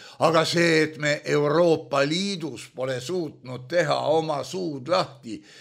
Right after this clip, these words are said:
ja öelda, et meie kui väike riik ei lähe kallale teisele väiksemale riigile nagu Kreeka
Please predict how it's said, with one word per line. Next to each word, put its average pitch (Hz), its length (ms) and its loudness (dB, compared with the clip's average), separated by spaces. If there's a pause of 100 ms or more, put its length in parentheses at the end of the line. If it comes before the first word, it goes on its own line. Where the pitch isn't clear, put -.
(160)
ja 135 140 2
öelda, 156 560 2
et 127 160 -14
meie 151 920 -4 (360)
kui 143 600 2 (120)
väike 143 640 0
riik 165 680 -8 (280)
ei 165 200 2
lähe 196 360 4
kallale 135 760 0
teisele 135 680 -4
väiksemale 139 800 -2
riigile 139 720 -6
nagu 151 440 -4
Kreeka 160 760 -4